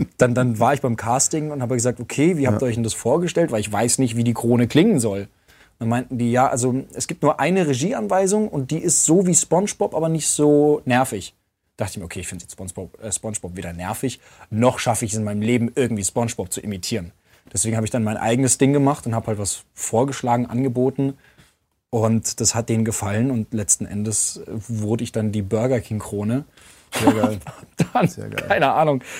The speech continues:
Speaker 1: zwei, drei Jahre. Ich habe einmal diese Burger King Krone aufgenommen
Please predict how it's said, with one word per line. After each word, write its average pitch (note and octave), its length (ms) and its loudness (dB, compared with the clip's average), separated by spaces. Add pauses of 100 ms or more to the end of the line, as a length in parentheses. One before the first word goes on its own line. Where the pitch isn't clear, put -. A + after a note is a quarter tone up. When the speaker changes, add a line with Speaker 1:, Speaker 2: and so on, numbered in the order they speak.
(120)
Speaker 1:
zwei, E3 240 0
drei D3 160 2
Jahre. C#3 460 6 (300)
Ich F3 120 2
habe F3+ 160 0
einmal F#3+ 340 6
diese E3 200 2
Burger E3 300 4
King C3+ 120 -2
Krone C3 320 2
aufgenommen B2 640 2